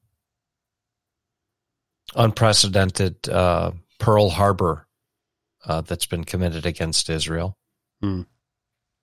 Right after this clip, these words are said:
Speaker 1: Lot of, lot of, lot of talk about that, obviously.
Speaker 2: Yes, welcome everyone. Uh, you can kinda hear in our voices that we're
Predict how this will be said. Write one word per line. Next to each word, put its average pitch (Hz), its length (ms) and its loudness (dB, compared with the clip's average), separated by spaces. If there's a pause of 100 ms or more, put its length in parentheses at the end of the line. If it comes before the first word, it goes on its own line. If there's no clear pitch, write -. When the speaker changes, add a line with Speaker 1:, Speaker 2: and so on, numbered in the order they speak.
(1700)
Speaker 1:
Lot 104 240 4
of, 85 200 -2
lot 104 240 4
of, 95 200 0 (840)
lot 98 140 4
of 90 80 -8
talk 90 300 0
about 82 300 -6
that, 76 200 -4
obviously. 73 680 -6 (960)
Speaker 2:
Yes, 101 380 -8
welcome 113 320 2
everyone. 98 540 2 (440)
Uh, 101 60 -10
you 98 100 -10
can 98 140 -6
kinda 135 240 0
hear 117 220 4
in 104 120 4
our 95 140 4
voices 92 500 0
that 95 220 -6
we're 87 320 -6